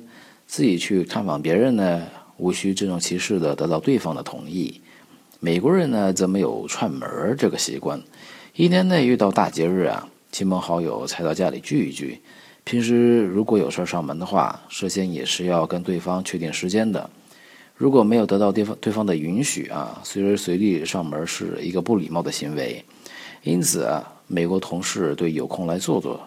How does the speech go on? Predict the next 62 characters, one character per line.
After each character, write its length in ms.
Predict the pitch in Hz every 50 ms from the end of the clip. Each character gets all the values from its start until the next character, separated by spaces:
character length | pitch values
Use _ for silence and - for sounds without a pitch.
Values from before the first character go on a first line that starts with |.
| -
这 140 | - - 90
句 100 | - -
话 320 | - - - 156 131 117 -
只 140 | - -
能 140 | 85 87 85
当 120 | 87 87 87
作 160 | 85 85 85
是 220 | - - 90 85
客 160 | - - -
套 100 | - 98
话， 320 | 85 - - 135 - - - - - _ _
不 100 | - -
能 160 | 110 104 110
当 200 | 117 120 113 110
作 320 | 107 - 113 101 85 82 -
正 220 | - - 165 135 98
式 120 | - -
的 140 | 85 78 76
邀 180 | 80 80 80
请。 200 | 82 - - - - - - - - - - - - - - - - - - - _ _ _ _ _ _ -
没 160 | 107 123 147
事 100 | 156 -
儿 100 | 156 131
打 160 | 117 87 78
电 160 | 104 117 120
话 140 | 117 117 113
闲 220 | 110 104 107 113 110
聊， 280 | 98 98 107 110 - - - -
也 100 | 87 85
是 320 | 85 - - 104 95 90
美 200 | 85 82 73 76
国 200 | 78 92 92 90
人 160 | 87 87 87 92
视 220 | 95 - - 104
为 320 | 90 80 73 76 82 87
打 200 | 85 - 90 82
乱 200 | 90 101 95 90
别 180 | 85 90 87 90
人 220 | 90 90 90 92
私 220 | 95 - - 107 95
人 100 | 92 95
时 180 | - - 98
间 240 | 95 - 117 117 117
和 240 | 113 - 85 85 90
活 200 | 90 - - 90
动 120 | - 98
安 200 | 98 131 175 202
排 120 | - - -
的 120 | - 117
行 200 | - - - -
为。 160 | - - - - - _ _ _ _ _ _ _ _ _ _ _ _ _ _ _ _ - -
如 120 | - 101 101
果 80 | 95 95
想 200 | 90 95 85 80 87
邀 120 | 90 90
请 160 | - - 87
美 140 | 78 69 73
国 100 | 76 80
人 100 | 80 85
上 160 | - - 78
门 160 | 71 71 143 151
呢， 120 | 156 -